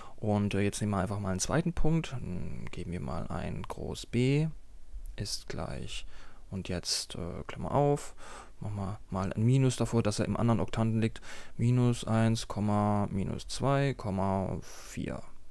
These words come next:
So, jetzt seht ihr schon, also dann immer auf Eingabetaste kli-, äh, tippen. Und jetzt seht ihr schon die beiden Punkte hier im Raum sich bewegen.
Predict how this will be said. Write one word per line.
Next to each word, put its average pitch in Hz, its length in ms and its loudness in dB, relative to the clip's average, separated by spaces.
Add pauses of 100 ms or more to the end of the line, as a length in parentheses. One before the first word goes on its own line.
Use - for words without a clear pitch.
(140)
So, - 160 -6 (380)
jetzt - 140 -4
seht 98 120 -2
ihr 101 100 0
schon, 101 360 0
also 104 220 0
dann 110 180 4
immer 127 140 4
auf - 160 -2
Eingabetaste 156 640 2
kli-, - 200 -2
äh, 139 140 4
tippen. 147 280 0
Und - 300 -8
jetzt 101 140 0
seht 113 120 2
ihr - 40 4
schon 107 140 -4
die 98 80 -4
beiden 78 240 0
Punkte 175 280 2
hier 147 80 4
im 143 100 4
Raum 135 380 4
sich - 300 -2
bewegen. 123 540 4